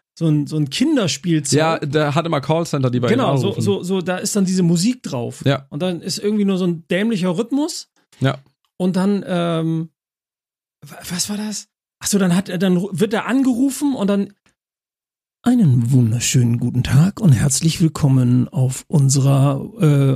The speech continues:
Speaker 1: auf uns, in unserem Callcenter. Im Augenblick“, und dann sagt, sagt irgendwie die,
Speaker 2: Richtige
Speaker 1: äh, sagt irgendwas so.
Speaker 2: Uno-Reverse-Karte, Digga.
Speaker 1: Und dann sagt der, der, der Typ dann wie: „Oh, scheiße. Es tut mir leid.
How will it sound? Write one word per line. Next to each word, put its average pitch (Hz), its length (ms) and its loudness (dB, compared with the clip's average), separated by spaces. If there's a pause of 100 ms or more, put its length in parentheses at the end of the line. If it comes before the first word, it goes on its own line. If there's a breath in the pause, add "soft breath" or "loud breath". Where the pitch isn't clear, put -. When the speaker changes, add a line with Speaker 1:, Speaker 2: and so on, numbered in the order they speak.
(140)
Speaker 1:
auf - 420 -10
uns, 170 160 0
in 190 160 2
unserem 156 320 2
Callcenter. 143 680 0 (300 loud breath)
Im 269 120 0
Augenblick“, 254 520 0
und 160 80 0
dann 156 320 -2
sagt, 165 320 -2
sagt 180 220 -4
irgendwie 170 200 -2
die, 151 220 0
Speaker 2:
Richtige 131 340 2
Speaker 1:
äh, - 20 -4
sagt - 20 -4
irgendwas 131 600 2
so. 190 100 0
Speaker 2:
Uno-Reverse-Karte, 117 260 -2
Digga. 117 280 0 (100)
Speaker 1:
Und 196 100 0
dann 196 120 2
sagt 208 260 -2
der, 208 120 0
der, 175 220 -4
der 160 200 -4
Typ 202 160 -4
dann 185 160 0
wie: 170 120 2
„Oh, 127 300 -10
scheiße. - 600 -2 (960 soft breath)
Es 240 200 0
tut 135 240 -2
mir 139 120 4
leid. 165 460 2